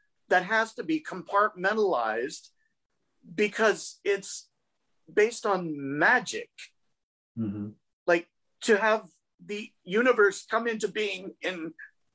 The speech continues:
Speaker 1: six actual days, that's magic.
Speaker 2: Right, right.
Speaker 1: And I love,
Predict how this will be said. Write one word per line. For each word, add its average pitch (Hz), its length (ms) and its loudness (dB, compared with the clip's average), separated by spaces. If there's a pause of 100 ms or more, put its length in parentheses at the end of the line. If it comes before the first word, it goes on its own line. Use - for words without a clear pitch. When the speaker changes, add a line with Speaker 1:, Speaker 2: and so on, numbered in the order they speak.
Speaker 1:
six - 760 0 (120)
actual 185 600 2
days, 156 680 -2 (500)
that's - 280 -6 (220)
magic. 175 800 0 (680)
Speaker 2:
Right, 98 320 2 (220)
right. 104 340 2 (560)
Speaker 1:
And 165 160 0 (200)
I 220 340 4
love, 190 480 0